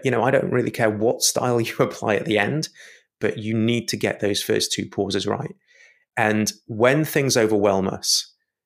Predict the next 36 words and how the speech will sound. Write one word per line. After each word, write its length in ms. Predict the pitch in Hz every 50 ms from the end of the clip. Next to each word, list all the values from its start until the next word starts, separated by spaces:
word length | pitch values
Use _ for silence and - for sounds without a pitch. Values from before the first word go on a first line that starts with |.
| _ _ _ _ _ 117
that's 460 | 113 104 123 117 117 113 - - -
what 100 | 110 110
you 120 | 107 104
need 200 | 98 95 98 95
to 80 | - 101
do. 280 | - - - - - - - - - -
So, 360 | - - - 113 107 107 - -
so 160 | - - 127
yeah, 200 | 120 131 - -
this, 240 | - 131 131 131 -
this 200 | - 160 139 -
pause, 280 | - - 196 196 190
pause, 240 | 190 - 160 139 123
move 180 | 120 107 107 -
framework, 460 | - 117 104 104 101 101 - - - -
it's 180 | - 120 - -
super 280 | - - 175 170 131
simple 340 | - - 123 113 107 - -
to, 340 | - - - 107 107 - - - _ _
to, 320 | - 110 104 101 95 95 - - - - - _ _ _ _ -
to 100 | - 110
use. 580 | 107 127 143 147 147 143 131 - - - _ _ _ _ _
That's 220 | 139 131 147 - -
what 220 | 120 117 113 -
a 60 | 110
lot 180 | 104 107 107 101
of 120 | 101 -
my 100 | 98 98
coaching 420 | - - - 98 - - - 104 104
is 120 | 98 95
around, 440 | 98 101 101 101 101 98 101 98 -
kind 160 | - - 101 95
of 100 | 95 - _ _ _ _ _ _ _ -
teaching 380 | - 117 120 - - 120 117 -
people 400 | 110 110 110 - 104 101 101 -
to 300 | - - 98 101 95